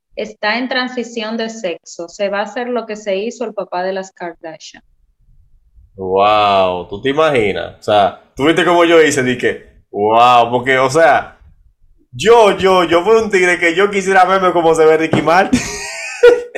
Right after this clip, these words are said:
Speaker 1: Y el tipo es bello, o sea, es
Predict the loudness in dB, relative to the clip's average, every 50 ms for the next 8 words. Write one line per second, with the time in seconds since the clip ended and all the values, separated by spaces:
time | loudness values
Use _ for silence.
0 | -8 -8 -8 -20 _ _ _ _ _ _ _ _ _ _ _ _ _ _ -12 -6
1 | -2 -2 -2 -2 -4 -4 -4 -4 -4 -4 -6 -6 -8 -8 _ _ -2 0 0 2
2 | 2 -2 -2 -2 -2 -2 -2 -4 -4 -4 -4 -2 -2 -2 -4 -4 -6 -12